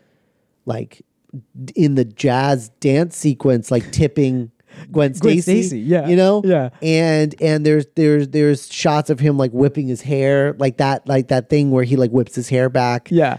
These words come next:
Speaker 1: Um, like, in full-on emo Peter Parker. And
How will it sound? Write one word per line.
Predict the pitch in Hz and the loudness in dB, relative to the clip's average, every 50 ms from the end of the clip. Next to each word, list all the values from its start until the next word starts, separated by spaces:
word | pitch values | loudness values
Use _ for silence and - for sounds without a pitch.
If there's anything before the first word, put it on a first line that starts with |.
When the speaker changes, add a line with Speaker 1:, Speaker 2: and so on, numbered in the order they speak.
| - - | -6 -4
Speaker 1:
Um, | 135 135 127 123 123 113 117 107 - | -2 0 0 0 0 -2 -4 -4 -2
like, | 131 135 135 - | 0 0 0 0
in | - 165 156 | -2 -4 -4
full-on | - - 233 269 277 240 214 202 185 170 - 175 | -2 0 2 2 4 2 2 0 -2 -4 -4 -4
emo | 185 170 180 175 165 160 156 147 139 135 | -2 0 2 2 2 4 4 2 2 0
Peter | 131 - 160 175 143 135 | -2 -2 0 0 0 0
Parker. | 123 - 226 254 262 240 - 196 165 143 135 127 123 120 - _ _ _ _ _ _ _ _ _ - | 0 0 0 0 0 0 0 0 0 2 2 0 0 -4 -8 _ _ _ _ _ _ _ _ _ -4
And | 165 170 170 165 165 160 160 156 151 151 151 147 135 127 - | 0 0 2 2 2 2 2 2 0 0 -2 -4 -8 -12 -16